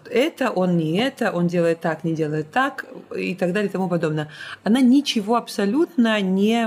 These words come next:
м, говорит о себе в этой связи. «Я пробовала так-то» или, или там «я пытаюсь», или, или «как я себя обычно веду». То есть она как будто бы смотрит со стороны и критически описывает, э, своего мужа.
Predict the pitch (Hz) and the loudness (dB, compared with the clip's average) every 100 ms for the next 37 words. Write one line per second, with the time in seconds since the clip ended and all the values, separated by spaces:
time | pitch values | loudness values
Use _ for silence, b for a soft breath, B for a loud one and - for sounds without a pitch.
0 | 220 185 170 170 175 175 180 214 220 196 | -2 -2 0 -2 -4 -2 0 0 -2 -4
1 | - 165 156 - 165 170 175 - 170 156 | -4 -2 -2 -2 -4 -4 -6 -6 -6 -4
2 | 151 - - 170 185 208 190 180 165 160 | -6 -10 -4 -2 0 0 0 0 0 0
3 | 170 254 285 - 180 165 156 160 160 156 | 0 -2 -2 -4 -2 -2 -4 -4 -4 -2
4 | 156 147 B B - 165 170 170 160 202 | -2 -4 B B -6 0 0 -2 -4 0
5 | 233 208 196 - 160 165 180 170 175 170 | 2 2 0 -2 -2 0 0 0 -2 -4
6 | 151 175 214 - 190 190 160 185 - 180 | -2 0 0 -2 0 0 0 -2 -2 0
7 | 170 160 147 143 175 170 175 214 247 B | 0 0 -2 -2 -2 0 0 0 -2 B
8 | B B - 185 233 - 180 175 214 208 | B B -6 0 0 0 -2 -2 0 -2
9 | 180 - 208 - 220 339 - 208 208 220 | -2 -6 -6 -4 -2 -2 -2 -4 -4 -4
10 | 269 - - 175 226 214 214 190 185 B | -6 -6 -4 -4 -4 -2 -2 -2 -2 B
11 | B B - 170 170 175 180 170 190 185 | B B -4 -2 -2 0 0 2 2 2
12 | 170 165 147 | 2 2 -2